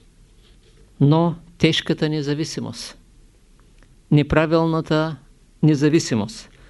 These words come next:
Вълка следва своя изключително тежък път, но със сърце и с голяма упоритост. Но за сега той продължава и дълго време ще продължава да остане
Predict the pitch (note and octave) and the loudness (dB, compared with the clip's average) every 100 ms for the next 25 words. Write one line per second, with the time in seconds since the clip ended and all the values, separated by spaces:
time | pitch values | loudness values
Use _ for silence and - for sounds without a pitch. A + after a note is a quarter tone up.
0 | - - _ _ - _ E3+ C#3 C3+ C3+ | -20 -20 _ _ -20 _ -2 0 2 0
1 | F#3 F3+ F#3+ D#3+ F#3 F#3 - _ - - | 2 2 2 2 0 0 -4 _ -16 0
2 | F3+ F3+ F3+ E3+ - - D3+ - F#3+ F#3 | 4 4 4 0 -4 -4 -4 -2 0 2
3 | F3+ F3 E3+ - E3 D#3+ D3 F3+ F3+ - | 2 2 0 0 2 0 0 0 0 -2
4 | - - _ _ _ _ _ _ - D3+ | -20 -20 _ _ _ _ _ _ -2 -2
5 | D3 D#3 - D3+ C3 - E3 - - _ | 0 -4 0 -2 0 0 0 -2 -20 _
6 | _ _ - - - _ _ D#3 C3+ D#3+ | _ _ -20 -20 -20 _ _ -4 0 -2
7 | C3+ D3 D#3+ F3+ F3+ E3+ E3 D#3+ E3 C3 | 2 2 2 2 2 2 2 2 2 0
8 | - - - _ - - _ _ _ C3+ | -4 -8 -12 _ -20 -20 _ _ _ 2
9 | C3 C3 B2+ C3 C#3 F3+ F3+ - _ _ | 4 2 2 2 2 0 -2 -8 _ _
10 | _ _ _ - D#3 D3+ D3 C3+ C3 C3 | _ _ _ 2 2 4 2 4 4 4
11 | B2+ E3 E3 E3+ F3 - _ _ C#3 B2 | 2 4 4 2 -2 -12 _ _ -2 2
12 | E3 F#3 E3+ E3 E3+ E3+ - - D3 D3 | 4 4 4 2 0 -2 -6 -4 -2 0
13 | D3 C#3 D3+ D3 C#3 C#3 - D3+ D3+ D3+ | 0 0 0 -2 -2 -4 -2 -2 0 -4
14 | D#3 | -6